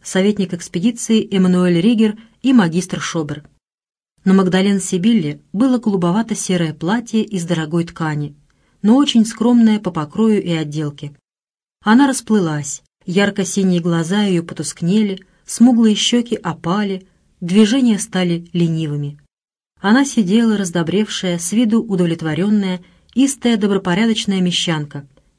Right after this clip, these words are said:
и внимательно слушала соборного декана, который рассказывал о своей вчерашней проповеди, об оказанном ею сильном благодетельном воздействии на паству и приводил из неё выдержки особо звучным голосом,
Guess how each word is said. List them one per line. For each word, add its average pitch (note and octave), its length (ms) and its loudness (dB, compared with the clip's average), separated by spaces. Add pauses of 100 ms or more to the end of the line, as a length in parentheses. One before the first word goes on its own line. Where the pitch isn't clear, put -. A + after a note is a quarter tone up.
(100)
и A3 100 4
внимательно A3+ 540 6
слушала A3+ 460 -2
соборного F3+ 580 -2
декана, D3+ 480 -6 (260)
который F#3 380 2
рассказывал G#3+ 720 0
о F#3 80 -4
своей F3+ 340 0
вчерашней E3+ 500 -4
проповеди, G3+ 640 -2 (320)
об F#3+ 160 -2
оказанном A3+ 460 2
ею F#3 280 0
сильном A3+ 500 2
благодетельном F3 840 -2
воздействии D#3+ 560 -4
на D3 140 -6
паству G3+ 540 -6 (480)
и A3+ 80 2
приводил B3+ 420 2
из A3+ 120 0
неё F3+ 240 2
выдержки A3 640 -2
особо G#3+ 400 0
звучным F#3 460 -2
голосом, D3+ 560 -4